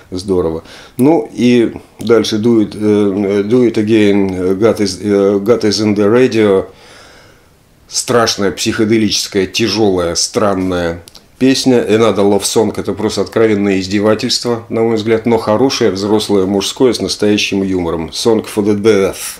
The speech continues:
наконец-то, для глухих. С отличными гитарными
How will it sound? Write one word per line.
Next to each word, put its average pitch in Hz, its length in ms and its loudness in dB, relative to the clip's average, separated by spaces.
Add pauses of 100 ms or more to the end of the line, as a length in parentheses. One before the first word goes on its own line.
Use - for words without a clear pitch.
(160)
наконец-то, 95 720 -4
для 98 200 -2
глухих. 101 600 -2 (1800)
С - 320 -4
отличными 117 560 0
гитарными 98 840 -2